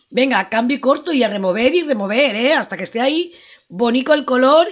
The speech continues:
y hecho. Mirad, llevo cuatro minutos.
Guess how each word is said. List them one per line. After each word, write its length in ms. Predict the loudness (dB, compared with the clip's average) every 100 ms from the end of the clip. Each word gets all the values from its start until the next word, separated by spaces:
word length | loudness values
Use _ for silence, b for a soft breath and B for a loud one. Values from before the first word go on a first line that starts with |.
| -4
y 180 | -4 -2
hecho. 420 | -2 -6 -8 -18 _ _ _ _ _ _ _ _ _ _ _ _ _ _ _ _ _ _ _ _ _ _ _ _ _ _ -10
Mirad, 320 | -2 0 0 -6 _ _ _ _ -10
llevo 480 | -4 -2 -2 -6
cuatro 440 | -6 -2 -2 -2 -6
minutos. 760 | -6 -6 -8 -10 -10 -12 -16